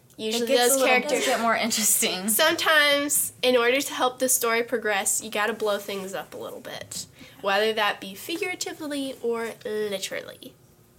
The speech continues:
Speaker 1: Now, our next question is books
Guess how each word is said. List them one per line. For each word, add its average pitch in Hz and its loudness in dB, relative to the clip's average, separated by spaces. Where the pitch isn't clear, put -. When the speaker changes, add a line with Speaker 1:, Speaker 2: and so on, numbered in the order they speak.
Speaker 1:
Now, 226 0
our 247 4
next 262 2
question 247 2
is 226 0
books 269 2